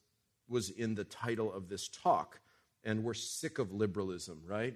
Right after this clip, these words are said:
We, we think liberalism and we think uh, the current administration. We think the trans agenda. Uh, we think political liberalism versus conservatism. A-, and that's not what liberalism means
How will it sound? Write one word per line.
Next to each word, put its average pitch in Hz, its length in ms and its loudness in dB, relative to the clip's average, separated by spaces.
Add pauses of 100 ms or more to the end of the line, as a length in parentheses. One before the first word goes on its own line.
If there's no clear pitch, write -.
We, 113 120 -2
we 117 180 -2
think 117 280 0
liberalism 120 720 6
and 107 160 0
we 107 100 -2
think 110 380 -4 (420)
uh, 104 160 0
the 104 100 -4
current 120 400 2
administration. 107 1000 2
We 101 120 -2
think 107 400 -4
the 101 160 0
trans 110 520 -2
agenda. 104 640 2 (440)
Uh, 95 80 -2
we 110 160 0
think 113 320 -6
political 117 800 4
liberalism 113 720 4
versus 104 600 -2 (420)
conservatism. 104 1200 2 (460)
A-, 113 140 -4
and 139 100 0
that's 175 260 2
not 170 380 2
what 139 400 6
liberalism 120 920 4
means 120 640 2